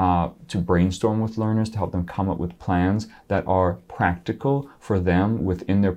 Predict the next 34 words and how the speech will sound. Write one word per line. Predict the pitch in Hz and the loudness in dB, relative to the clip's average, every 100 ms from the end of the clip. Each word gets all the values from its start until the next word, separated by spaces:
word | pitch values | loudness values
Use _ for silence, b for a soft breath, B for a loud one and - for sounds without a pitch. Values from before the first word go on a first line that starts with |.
| - | -2
practice | 92 87 92 | -4 -2 -4
environments | 92 87 85 90 110 120 - | -2 0 2 2 0 -4 -2
and | 90 98 | 0 0
within | 107 113 | 0 -2
their | 107 101 104 | -2 -2 -4
patient | 104 107 107 110 | -4 -4 -4 -6
population. | 110 110 104 104 - 151 B B - | -2 -2 0 0 -2 -4 B B -4
But | 147 | 0
also | 160 165 170 | 2 2 2
remember | 160 151 143 | 2 0 2
to | 131 - 98 | 2 2 0
obtain | - 123 113 | 0 0 0
copies | - 92 117 107 | 0 -2 0 0
of | 104 | -2
the | 101 - | -4 -2
plans | 110 110 110 B B | 0 0 -4 B B
so | - 120 | 0 2
that | 113 | 2
you | 135 | 0
can | 135 120 | 0 0
touch | 120 101 98 | 0 -4 -2
base, | 90 95 110 - B B 98 | 0 0 0 -6 B B 0
uh, | 98 | 0
with | 98 | 0
the | 90 - | -4 0
people | 117 117 113 | 0 2 2
who | 110 | 4
you're | 92 90 | 2 0
training | 117 110 104 | 0 2 2
in | 98 | 2
the | 92 151 | 0 0
future | 196 196 107 | 0 0 -4
to | |
see | - 117 | 0 0